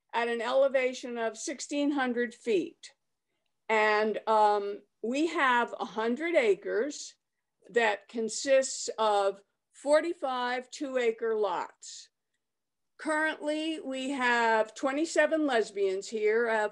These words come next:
five are part-timers. And lesbians here live in everything from a travel trailer, single-wide manufactured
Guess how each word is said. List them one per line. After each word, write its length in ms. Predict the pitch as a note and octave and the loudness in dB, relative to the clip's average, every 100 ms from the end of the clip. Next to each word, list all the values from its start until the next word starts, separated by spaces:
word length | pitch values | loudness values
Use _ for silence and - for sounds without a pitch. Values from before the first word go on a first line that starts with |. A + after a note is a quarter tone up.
| - | 0
five 520 | C#4+ C4 A#3 G#3 G#3+ - | 0 2 0 -2 -4 -6
are 140 | G#3 G3+ | -8 -6
part-timers. 1000 | A3+ G#3+ G#3 A#3 G3+ F3+ D#3 - - - _ _ _ _ _ _ _ _ - | -4 -4 -4 -8 -8 -8 -12 -16 -18 -20 _ _ _ _ _ _ _ _ -4
And 540 | A3+ A3 G#3+ G#3+ A3 - | 0 0 0 -2 -6 -2
lesbians 600 | C4+ D4 D4 D#4+ E4 D#4+ | 2 2 2 -4 -2 -4
here 580 | C#4+ C#4+ C4+ C4+ D4 - _ _ - | -4 -2 0 0 -2 -6 _ _ -6
live 300 | A#3+ C4 C4 | 2 4 4
in 160 | A#3+ A#3 | 2 0
everything 720 | B3+ B3+ C#4 C#4 C4+ C4 C4 | -2 -2 -6 -6 -6 -6 -8
from 640 | - A#3 A3+ A3 G#3+ G#3 | 0 2 4 2 2 -2
a 100 | G3+ | -4
travel 420 | - B3 B3+ C#4+ | -2 2 2 2
trailer, 800 | D4 D4 C4+ C4 B3+ B3+ B3+ B3 | 0 0 0 0 -2 -2 -2 -2
single-wide 680 | B3 C4+ B3 B3 A#3+ A3 G3 | -4 -6 0 2 2 0 -2
manufactured 800 | G3 F#3 F#3 - C4 C#4 C#4+ | -6 -8 -8 -2 0 -2 -6